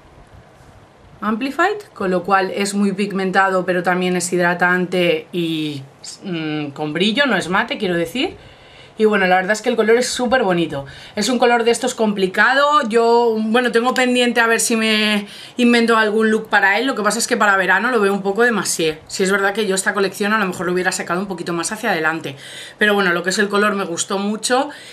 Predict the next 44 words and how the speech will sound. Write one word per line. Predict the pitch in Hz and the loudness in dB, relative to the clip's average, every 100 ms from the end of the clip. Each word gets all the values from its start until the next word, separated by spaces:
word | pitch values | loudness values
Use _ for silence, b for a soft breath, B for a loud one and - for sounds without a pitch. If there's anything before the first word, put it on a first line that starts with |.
| B | B
y | 214 202 190 | -2 2 2
es | 190 233 | 2 2
un | 220 | 2
morado | 214 202 220 | 4 4 2
que | 226 | 2
la | 190 | 2
verdad | 175 190 | 2 0
es | 196 | 0
que | 214 | -2
no | 196 | 0
tengo | 202 208 | 0 0
ninguno | 202 180 208 247 | 0 0 2 2
ni | 240 | 2
similar, | - 196 175 165 160 147 | 0 0 0 2 0 0
ni | 160 | -4
similar. | - 160 156 156 147 | -4 -2 0 0 0
Y | |
bueno, | 147 135 135 - | -4 -6 -8 -10
pues | 139 - | -10 -10
mac, | - 160 165 170 180 | -8 -2 -2 -2 -4
ya | 165 | -2
sabéis, | 160 151 143 | -2 -4 -4
pigmentación | 151 151 147 143 139 147 | -8 -6 -6 -6 -6 -8
muy | 147 143 | -6 -4
buena, | 175 220 233 233 233 233 B B | -2 0 2 2 0 -2 B B
duración | 165 147 131 147 139 | -6 -4 -4 -6 -2
buena, | 160 190 196 190 190 190 B B B B | 0 2 2 2 0 -2 B B B B
no | 160 | -10
sé, | 143 139 | -8 -6
lo | 135 | -4
de | 151 | -2
siempre. | 147 175 143 131 | 0 -2 -2 -6
Si | 160 | -8
es | - | -4
que | 170 | 0
ya | 160 | 2
hablar | 170 160 160 | 2 2 0
de | 165 | -2
mac | 165 180 180 | 0 -2 -2
es | - | -8
como | 180 175 | -4 -2
repetirse | 165 151 147 151 - | -2 -2 -4 -6 -4
y | |
repetirse. | 165 143 131 139 135 143 | -4 -4 -6 -8 -10 -12